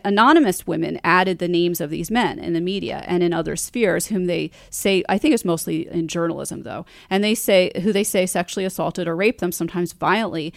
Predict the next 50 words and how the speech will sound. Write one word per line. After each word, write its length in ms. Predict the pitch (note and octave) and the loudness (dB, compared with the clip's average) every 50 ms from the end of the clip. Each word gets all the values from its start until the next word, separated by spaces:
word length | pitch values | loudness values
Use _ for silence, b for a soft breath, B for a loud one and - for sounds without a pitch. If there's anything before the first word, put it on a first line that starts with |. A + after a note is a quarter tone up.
| B B B B | B B B B
and 100 | F#3 F3 | -4 -2
sometimes 400 | - A3+ G#3 G3+ A#3+ G3+ G#3+ G3+ | -2 -2 0 0 0 0 0 0
it 80 | E3+ | -2
was 140 | A#2 F#3 - | -2 -2 -2
multiple 500 | F#3+ E3+ F3 F3+ - - - C#3+ D3 D#3 | -2 -2 -2 -2 -4 -6 -8 -8 -8 -6
women 460 | C#3+ F3+ G3+ A#3+ C4 B3 F#3 D3 C#3 | 2 6 6 6 8 6 4 2 0
saying 320 | - - - F#3 E3 E3 E3+ | -2 -4 -2 0 0 0 0
the 80 | E3+ | -2
same 200 | - - F3+ E3+ | -2 -2 -2 -2
thing 220 | F3 - F3+ E3+ E3+ | -2 -2 -2 -2 0
about 240 | E3 E3 D#3+ D#3 - | 0 0 -2 -2 -2
the 80 | E3+ | -4
same 380 | - - - F3 E3 E3 E3+ F3+ | -4 -2 -2 0 0 0 0 0
man, 480 | G#3+ B3 C4 A3+ F#3+ F3+ F3 E3+ E3+ | 0 0 2 4 4 4 2 2 -2
and 160 | - D#3+ E3 E3+ | -2 -2 -2 -2
that 180 | E3+ D#3 - - - | -2 -2 -4 -8 -14
man's 440 | F3 E3+ F3+ F3 E3+ E3 E3+ E3 - | -10 -4 -2 -2 0 -2 -2 -2 -2
name 220 | E3+ E3 D#3+ D#3+ | -2 -2 0 -2
was 180 | D#3 D#3 D3+ - - _ - | -4 -6 -8 -10 -14 _ -14
highlighted 540 | - - F#3 F#3 F#3 E3+ F3 F3 E3 E3 D#3+ | -4 0 2 4 4 4 2 0 -2 -2 -4
in 120 | D#3 D3 | -6 -6
red. 220 | D#3+ E3 D#3 D#3 - B B B B B B B | -4 -4 -6 -6 -8 B B B B B B B
And 100 | G#3+ A#3 | 0 0
this 140 | C4 - | 0 2
young 180 | - C4 C4+ C#4 | 2 0 2 2
woman 300 | C4 B3+ B3 A3 G#3 G3 | 2 0 0 0 -2 -2
knew 260 | F#3+ G3 A3 A#3+ A#3+ | -2 0 0 0 0
that 200 | G#3+ G3 F3 - | 0 0 0 0
another 300 | F3+ F#3 F3+ F3+ F#3+ F#3+ | 0 -2 -2 -2 -2 -4
journalist 500 | F3 F#3+ F3+ F3+ F#3+ F3+ E3+ E3 E3+ - | -4 -2 -2 -2 -2 -2 -2 -4 -6 -6
was 160 | - F3 - | -8 -6 -6
about 240 | F3 - E3 D#3 - | -4 -4 -4 -4 -6
to 40 | - | -6
publish 320 | - F#3 F3+ D#3+ E3+ D#3+ | -6 -6 -6 -4 -6 -8
a 60 | E3+ D#3 | -10 -10
story 340 | - - F#3+ F3 E3+ F3 | -10 -6 -4 -2 0 0
about 260 | E3 D#3 D#3+ D#3 D#3 - | -2 -2 -2 -4 -6 -6
the 60 | E3+ | -8
spreadsheet 520 | - - - A3+ G#3+ G#3 - - G3+ F3 | -10 -4 -2 0 0 0 -2 -4 -4 -4
and 120 | F3 E3 - | -4 -4 -4
possibly 520 | - F#3+ F3 - - D#3+ - D#3+ D#3 - - | -4 -4 -4 -4 -4 -4 -4 -6 -6 -2 2
out 260 | - E3 F3+ G3 F#3+ | 4 4 4 4 2
her, 220 | E3+ E3 C3 D3 | 0 -4 -6 -6
so 180 | E3+ - - F3 | -6 -6 -8 -8
she 180 | - - G3 F3+ | -6 -6 -6 -4
decided 420 | - F#3 - - F#3 F3 F3 E3 | -4 -4 -4 -2 -2 -2 -2 -4
to 80 | - - | -6 -8
come 220 | - - D#3+ E3 | -6 -6 -6 -6
forward 440 | - _ - G3 G3 F#3 E3+ E3 D#3+ | -6 _ -4 0 0 2 2 0 -2
and 160 | D#3+ E3 | -4 -6